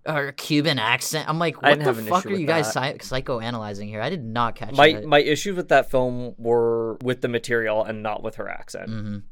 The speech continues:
Speaker 1: I agree.
Speaker 2: Not with her performance. Um, Michelle Williams seems to get kinda snubbed at places. And so
Speaker 1: Mm.
Speaker 2: is, Margot Robbie's not performing well for Babylon, even though she was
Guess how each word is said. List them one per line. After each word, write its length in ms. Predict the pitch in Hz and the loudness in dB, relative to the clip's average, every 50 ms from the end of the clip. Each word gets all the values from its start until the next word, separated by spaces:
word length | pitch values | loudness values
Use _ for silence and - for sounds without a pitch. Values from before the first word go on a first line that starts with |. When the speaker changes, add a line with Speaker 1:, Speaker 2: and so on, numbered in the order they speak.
| - - - - - - | -16 -16 -14 -12 -10 -10
Speaker 1:
I 120 | 107 104 | -8 -8
agree. 240 | 101 101 101 101 - - - - - - - | -6 -6 -6 -6 -8 -10 -12 -14 -14 -12 -4
Speaker 2:
Not 180 | 120 123 98 | -2 -2 -2
with 80 | 113 117 | -2 -6
her 100 | 117 107 | -10 -12
performance. 580 | - - 98 - 98 98 98 101 104 104 - _ - | -14 -16 -18 -18 -16 -16 -14 -14 -16 -18 -20 _ -2
Um, 300 | - 127 123 123 120 - _ - | 0 2 2 0 -2 -8 _ -10
Michelle 400 | 127 131 127 - - 175 196 220 | -8 -8 -6 0 2 2 4 4
Williams 400 | 180 139 135 131 127 123 117 113 | 2 0 -2 -2 -2 -4 -6 -6
seems 220 | - 123 117 110 113 | -8 -8 -8 -8 -10
to 60 | 117 | -6
get 360 | 101 117 107 104 104 - _ - | -4 -4 -4 -4 -6 -10 _ -16
kinda 400 | - - 117 135 170 175 156 131 | -10 -8 -8 -8 -4 -4 -4 -4
snubbed 800 | - - - - 110 104 98 98 98 101 101 123 135 147 147 160 | -4 -8 -16 -18 -16 -14 -10 -8 -6 -6 -6 -8 -10 -8 -6 -6
at 320 | 160 - 151 160 160 - | -6 -4 -6 -6 -6 -6
places. 680 | 170 165 160 170 170 - 175 170 170 170 165 - - _ _ - 113 | -4 -4 -4 -4 -4 -8 -10 -8 -8 -10 -12 -16 -20 _ _ -8 -6
And 160 | 127 117 113 | -6 -2 0
so 220 | 156 151 160 156 | 2 2 2 0
Speaker 1:
Mm. 120 | 113 107 104 | 0 -4 -8
Speaker 2:
is, 140 | 131 123 - - | -10 -10 -12 -10
Margot 320 | 110 107 127 165 185 208 | -6 -4 -2 -2 -2 0
Robbie's 520 | 147 120 113 113 113 120 113 110 101 92 | 0 0 0 0 0 -4 -8 -10 -10 -14
not 300 | 104 101 101 98 101 - | -12 -10 -8 -8 -8 -10
performing 480 | - 113 - - 117 110 110 107 104 98 | -10 -12 -8 -6 -6 -6 -6 -6 -8 -6
well 460 | 104 104 104 101 101 98 104 101 - | -6 -4 -4 -2 -2 -4 -4 -6 -8
for 200 | - - - 113 | -10 -10 -10 -10
Babylon, 600 | 98 107 107 101 101 101 104 107 107 104 101 101 - | -6 -4 -4 -4 -4 -6 -8 -10 -12 -12 -14 -14 -12
even 300 | 117 120 113 117 117 117 | -10 -8 -6 -6 -2 -2
though 180 | 113 110 117 | 0 0 -2
she 220 | 113 - - 123 117 | -4 -6 -6 -8 -6
was 400 | 110 113 107 110 104 - - | -6 -6 -8 -8 -10 -14 -18